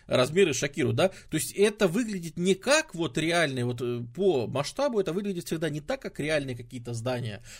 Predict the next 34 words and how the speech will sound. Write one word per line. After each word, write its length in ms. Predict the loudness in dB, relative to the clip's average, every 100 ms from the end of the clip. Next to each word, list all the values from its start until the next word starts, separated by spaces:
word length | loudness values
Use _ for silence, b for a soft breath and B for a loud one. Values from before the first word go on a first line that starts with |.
| -4
а 160 | -2
как, 280 | 0 -2 -4
э, 20 |
<laughs> 500 | -10 -8 -10 -10 -4
ну, 160 | -4 -4
я 180 | -6 -8
не 120 | -8
знаю, 260 | -6 -6 -4
что 100 | -6
это 180 | -10 -10
сказать, 340 | -10 -10 -10 B B B -4
как, 320 | -4 -4 -6
эм, 480 | -4 -2 -4 -8 -14 -18 -18 -20 -20 -20
э, 840 | -18 -18 -20 -18 -18 -18 -20 -20 -20 -10
декорации 720 | -6 2 4 4 4 2 -2
из 120 | -2 -2
нарисованного 640 | -2 2 4 4 2 -2
какого-то 500 | -4 -6 -4 -2 -2
фэнтези-фильма, 840 | -4 -6 -4 -6 -6 -8 -12 -12
да? 240 | -8 -8 -8 B B B
Вот, 280 | -4 -4 -2
вот 200 | -2 0
такого 420 | 0 4 6 6
размера 440 | 4 2 0 0 2
поваленные 560 | 2 4 2 0 -2
статуи, 400 | 0 -2 -2 -4
которые 440 | -6 -8 -8 -10 B B
лежат 460 | 0 2 4 2 2
там 160 | 0 0
где-то 260 | -2 -4
в 120 | -8 -6
поле 380 | 0 2 0
вообще, 400 | -2 -6 -8 -10
и 340 | -10 -10 -12